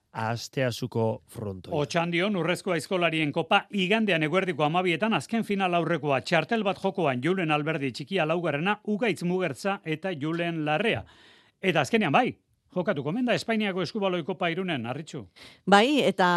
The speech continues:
Speaker 3: bihar final aurrekoak jokatuko dira, igandean finala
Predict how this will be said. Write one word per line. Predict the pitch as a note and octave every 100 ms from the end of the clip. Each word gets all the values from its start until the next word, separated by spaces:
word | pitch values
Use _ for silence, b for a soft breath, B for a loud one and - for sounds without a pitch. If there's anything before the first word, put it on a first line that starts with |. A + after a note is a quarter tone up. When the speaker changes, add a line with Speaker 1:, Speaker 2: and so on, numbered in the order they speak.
| E3+ E3
Speaker 3:
bihar | G3+ F3
final | - F#3 F3+ G3
aurrekoak | G3+ G3 G3 F#3+
jokatuko | G3+ A3 A3 A3
dira, | A3+ B3+ C4
igandean | A#3 A#3 G3 F3 F3
finala | - F3+ F#3+ G3+